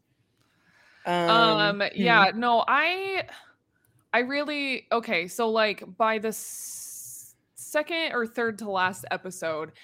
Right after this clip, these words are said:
Speaker 2: I think it was, like, that episode, I'm sorry, major spoilers, you guys. This show's been out for a couple years, though.
Speaker 1: Yeah.
Speaker 2: Um, it was, like, one of the episodes where the mom was, like, she was out and about in the night,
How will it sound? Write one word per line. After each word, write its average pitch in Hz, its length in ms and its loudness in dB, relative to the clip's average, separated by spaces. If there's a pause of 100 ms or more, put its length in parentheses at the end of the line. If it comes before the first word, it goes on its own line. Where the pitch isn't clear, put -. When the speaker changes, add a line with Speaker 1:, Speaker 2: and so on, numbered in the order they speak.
(160)
Speaker 2:
I 214 80 -6
think 269 160 -6
it 311 120 -2
was, 330 140 -6
like, 339 180 -4
that 254 200 0
episode, 190 400 -4
I'm 220 120 -2
sorry, 170 220 -4
major 262 440 -2
spoilers, 160 480 -6
you 170 80 -10
guys. 165 260 -2
This 262 280 -8
show's 311 260 -2
been 190 100 -4
out 135 140 -4
for 131 100 -8
a 139 40 -10
couple - 280 -10
years, - 260 -8
though. 92 280 -2 (280)
Speaker 1:
Yeah. 190 140 -4 (280)
Speaker 2:
Um, 196 580 2 (920)
it 262 140 -4
was, 277 120 -4
like, 226 180 2
one 285 140 0
of 311 80 -2
the 311 100 4
episodes 226 580 0
where 185 440 -4
the 180 120 -8
mom 170 580 0 (340)
was, 175 760 0 (840)
like, 185 260 0
she 220 160 -4
was 196 220 -2
out 190 180 6
and 190 100 -4
about 165 460 2 (120)
in 180 140 -6
the 170 80 -4
night, 151 500 -2